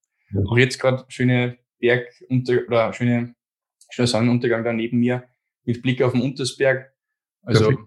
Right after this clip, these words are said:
Speaker 2: ist schon eine schöne Region bei uns, ist richtig. Aber wie du richtigerweise gesagt hast, erstens bei schlechtem Wetter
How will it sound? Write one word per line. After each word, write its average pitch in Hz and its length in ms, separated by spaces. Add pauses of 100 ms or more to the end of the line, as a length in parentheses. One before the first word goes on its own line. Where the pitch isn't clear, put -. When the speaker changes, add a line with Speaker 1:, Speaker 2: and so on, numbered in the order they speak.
(180)
Speaker 2:
ist 120 120
schon 120 160
eine 117 220
schöne 113 280
Region 107 300
bei 104 120
uns, 95 180
ist 101 100
richtig. 107 400 (800)
Aber 120 400
wie 135 80
du 135 160
richtigerweise 127 540
gesagt 127 280
hast, 131 320 (1300)
erstens 123 500
bei 117 400
schlechtem 127 420
Wetter 120 460